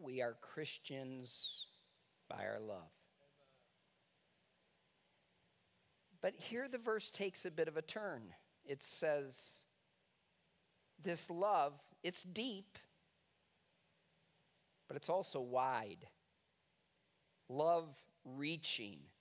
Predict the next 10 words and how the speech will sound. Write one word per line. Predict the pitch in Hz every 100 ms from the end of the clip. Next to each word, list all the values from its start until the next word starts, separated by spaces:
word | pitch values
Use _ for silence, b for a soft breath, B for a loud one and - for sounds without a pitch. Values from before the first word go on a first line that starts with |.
| _ -
Practice | - 190 196 220 - 202 196 - - - _ _ _
hospitality, | - 165 165 - 151 127 160 156 143 120 117 123 120
which | 131 - 135
literally | 131 165 202 202 202 196
means | 175 156 147 123 120 120 - - b b b b b _ -
pursue | - 147 139 - - 190 196 208 214 220 220 - -
the | 135
love | 131 127 135 143 151 151 147 - _ _ -
of | 127
strangers. | - - 139 127 120 113 95 71 - - -